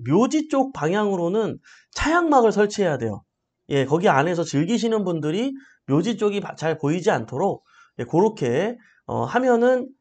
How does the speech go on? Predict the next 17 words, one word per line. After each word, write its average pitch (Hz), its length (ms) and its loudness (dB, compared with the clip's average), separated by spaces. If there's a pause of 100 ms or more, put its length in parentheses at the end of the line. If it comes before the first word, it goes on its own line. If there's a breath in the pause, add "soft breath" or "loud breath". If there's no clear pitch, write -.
(280)
어, 127 180 -4
특별한 262 340 2
문제가 214 300 0
없습니다. 156 680 0 (400)
네, 165 320 -4 (100)
그리고 247 520 2 (400)
시멘트 277 440 -2
공장이 175 520 0
있는 123 180 -4
건 120 160 -6 (320 soft breath)
집 - 180 -4
바로 226 280 2
옆에, 156 300 6
진짜 220 260 -2
바로 220 260 4
옆에 220 180 2
있나요? 120 320 -4